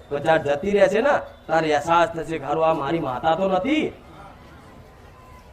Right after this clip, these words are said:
પલવાર, સેકન્ડો પલવારમાં તમારી માતા આવીને જતી રહે અને તમને એની અથોણી આપી દે કે, "દીકરા, હું આવી હતી,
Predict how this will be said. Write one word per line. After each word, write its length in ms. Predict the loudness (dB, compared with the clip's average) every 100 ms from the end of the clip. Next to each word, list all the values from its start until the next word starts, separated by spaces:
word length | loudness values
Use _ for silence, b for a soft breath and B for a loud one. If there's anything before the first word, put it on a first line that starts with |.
| -20 -20 -20 -20 -20 -20 -16 -4
પલવાર, 460 | 0 4 4 4
સેકન્ડો 540 | -2 -8 -4 -2 -2 -2
પલવારમાં 640 | -2 2 4 4 0 -6
તમારી 320 | -2 -2 -2
માતા 300 | -2 -2 0
આવીને 280 | 2 2 0
જતી 320 | -4 -2 0
રહે 220 | 2 0
અને 380 | -2 -10 -2 0
તમને 260 | 0 0 2
એની 320 | 2 2 2
અથોણી 460 | 0 2 4 6
આપી 240 | 8 6 4
દે 280 | 2 2 2
કે, 320 | -4 -10 -6
"દીકરા, 320 | 0 2 4
હું 200 | 4 4
આવી 140 | 4
હતી, 300 | 2 -4 -10